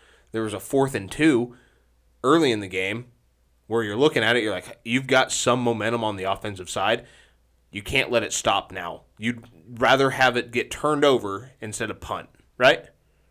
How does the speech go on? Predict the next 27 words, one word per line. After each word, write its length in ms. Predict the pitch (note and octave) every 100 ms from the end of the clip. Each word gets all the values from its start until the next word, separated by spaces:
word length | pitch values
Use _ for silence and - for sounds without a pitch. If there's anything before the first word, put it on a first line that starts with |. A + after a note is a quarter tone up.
| _
Right? 260 | A2+ F#3 - _ _ _ _ _ _ _
My, 140 | C#3 - -
my 200 | C#3+ F#3+
football 440 | G3 G#3+ F3 C#3 A#2+
gut 220 | B2 A#2+
was 120 | A2
saying, 320 | B2+ G#2+ G2+ F#2
"Go 180 | G#2+
for 240 | F#2 - -
it. 100 | - _ _ _ _ _ _ _ _ _ _ -
You, 160 | D3 D#3
you've 360 | C#3 F3 C#3+
got 500 | - C#3 D3+ E3+ -
your 200 | C#3 C#3+
guy 440 | C#3 G#2 G#2+ B2 C#3
rolling 520 | G#2+ A#2 C3+ C3 A#2+
down 200 | A2+ A2
the 80 | F#2+
field. 380 | - F2 - - _ _ _ _ _
Go 160 | - A#2+
for 260 | - E2+
it. 100 | G#1+ - - _ _ _
And 80 | G#2+
we're 80 | A#2+
gonna 120 | B2
fucking 520 | - - C3 A#2+ G#2
punt." 240 | F#2 E2+